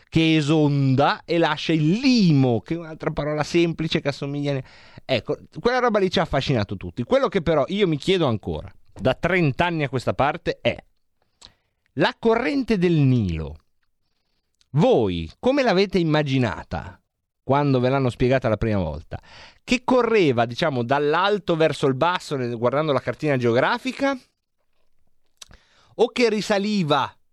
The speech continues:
dall'Africa verso il delta del Nilo? Seconda domanda della giornata. È importante anche questo, eh? Vedete come una trasmissione varia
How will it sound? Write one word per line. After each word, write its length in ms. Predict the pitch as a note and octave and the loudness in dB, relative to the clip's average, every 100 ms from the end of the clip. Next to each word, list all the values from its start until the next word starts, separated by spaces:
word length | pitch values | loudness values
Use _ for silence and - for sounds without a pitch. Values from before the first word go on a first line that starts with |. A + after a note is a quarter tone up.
| _ _ _ _ _ _ _ | _ _ _ _ _ _ _
dall'Africa 1000 | - A#2+ D3+ D#3+ F3+ E3+ F3+ E3 E3 D#3 - | -8 -2 0 0 -2 -2 -4 -2 0 -2 -4
verso 520 | C3 D3 D#3+ D3+ D#3+ | -2 0 2 0 0
il 260 | D#3 D3+ C#3 | 0 0 0
delta 420 | C3 F3+ D3 - | 0 2 0 0
del 140 | C3 B2 | 0 2
Nilo? 480 | C3+ A3 A#3+ A#3+ - - _ _ | 2 2 0 -4 -14 -20 _ _
Seconda 560 | - C4 A#3+ C#3 C3 D#3 | -6 -6 -2 -2 0 0
domanda 560 | E3+ C3 F2+ F2+ G2+ - | -2 -4 -6 -8 -10 -10
della 500 | B2 C#3 B2+ B2+ B2+ | -6 -4 -2 -2 -4
giornata. 960 | C3 B2+ D3 C3+ C#3+ D3 C#3+ C#3 C#3 C3+ | -6 0 0 0 -4 -2 -2 -2 -4 -2
È 140 | E3+ | -2
importante 680 | D#3 C3+ G3+ F#3+ - F3 G3 | -2 -2 -4 -6 -8 -8 -6
anche 220 | F3+ C#3 | -6 -8
questo, 400 | - D2+ - A2 | -12 -16 -10 -4
eh? 60 | C3 | 0
Vedete 360 | D3 F#3 F#3 | 2 0 0
come 140 | E3+ E3 | -2 0
una 80 | D#3 | -2
trasmissione 500 | D#3 D3 D#3 F#3+ E3+ | -2 -4 -2 0 0
varia 480 | G#2+ F2 G#2 D3+ | -2 -2 -2 -2